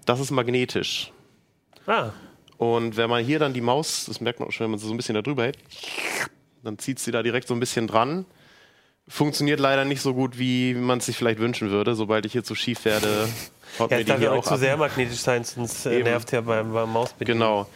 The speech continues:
Speaker 1: Äh, was mich, ich hab die Dinger, drei Dinger bei mir <laughs> zu Hause auf dem Sofa getestet und hab ein paar Runden Doom gezockt. Und, äh, ich, bei dem hier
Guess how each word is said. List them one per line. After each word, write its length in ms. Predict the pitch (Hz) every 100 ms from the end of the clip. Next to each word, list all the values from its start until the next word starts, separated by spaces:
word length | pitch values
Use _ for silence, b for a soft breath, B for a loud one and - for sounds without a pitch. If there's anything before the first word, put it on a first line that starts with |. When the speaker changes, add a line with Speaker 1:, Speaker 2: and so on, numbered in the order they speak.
| B B
Speaker 1:
Äh, 320 | - 120 120
was 120 | 117 143
mich, 200 | 143 -
ich 140 | 120
hab 80 | 131
die 80 | 135
Dinger, 180 | 127 123
drei 220 | - 123
Dinger 220 | 135 139
bei 100 | 123
mir 120 | 131
<laughs> 40 | -
zu 180 | 139
Hause 160 | 131 147
auf 80 | 127
dem 100 | 127
Sofa 220 | 135 139
getestet 500 | 120 - 151 - 175
und 160 | 131 131
hab 120 | 127
ein 80 | 123
paar 140 | 127
Runden 260 | 123 123 127
Doom 180 | 139
gezockt. 480 | 160 - 185 185 - B B B B B B B - _
Und, 520 | 139 139 143 143 -
äh, 380 | - 127 127 131 - _
ich, 220 | - - - - -
bei 120 | 117
dem 240 | 113 147
hier 200 | 196 175